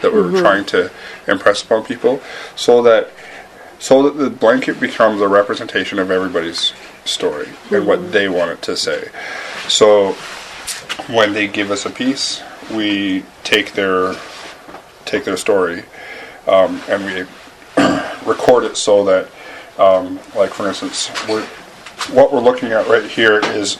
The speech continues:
Speaker 1: <clears throat> a mock-up or a, a pattern piece for one of the panels.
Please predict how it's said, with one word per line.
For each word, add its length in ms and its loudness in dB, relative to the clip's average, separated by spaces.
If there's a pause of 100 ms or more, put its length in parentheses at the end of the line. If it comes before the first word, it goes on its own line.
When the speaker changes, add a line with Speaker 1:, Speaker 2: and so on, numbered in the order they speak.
Speaker 1:
<clears throat> 120 -14
a 1040 0
mock-up 640 4
or 220 6
a, 60 4 (320)
a 60 6
pattern 520 4
piece 300 -10
for 140 -2
one 160 2
of 80 6
the 80 2
panels. 460 0